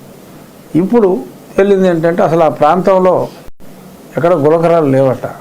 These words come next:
మరి గులకరాలు లేకుండా మరి గులకరాయి కేసు నిలబడదేమో అని చెప్పి ఆలోచించి దాన్ని కంకర్రాయిగా మార్చారు. కంకర్రాయి అంటే ఎక్కడో కన్‌స్ట్రక్షన్ ఉంటుంది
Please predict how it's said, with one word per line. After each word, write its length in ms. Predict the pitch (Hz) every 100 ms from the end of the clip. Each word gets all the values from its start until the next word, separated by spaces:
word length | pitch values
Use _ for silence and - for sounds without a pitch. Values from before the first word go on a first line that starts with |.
| - - - - - - - - - - -
మరి 80 |
గులకరాలు 540 | 147 160 190 208 214 196
లేకుండా 600 | 175 180 185 185 185 - - - - - - - - - - - - - 151
మరి 160 | 156
గులకరాయి 720 | 143 165 165 170 165 165 160 - - - -
కేసు 300 | 170 175 -
నిలబడదేమో 680 | 151 151 156 160 151 147 147
అని 160 | 139 131
చెప్పి 380 | 135 123 196 214 - - - - - - - - - -
ఆలోచించి 760 | 143 156 165 156 147 - 233 277 -
దాన్ని 560 | 151 151 151 139 117 - - - - - - - -
కంకర్రాయిగా 800 | 156 165 175 165 156 147 139 - - -
మార్చారు. 420 | 135 135 135 143 151
కంకర్రాయి 560 | 156 151 165 156 151
అంటే 140 | 151 151
ఎక్కడో 220 | 160 165
కన్‌స్ట్రక్షన్ 560 | 156 151 - 143 160
ఉంటుంది 340 | 147 139 143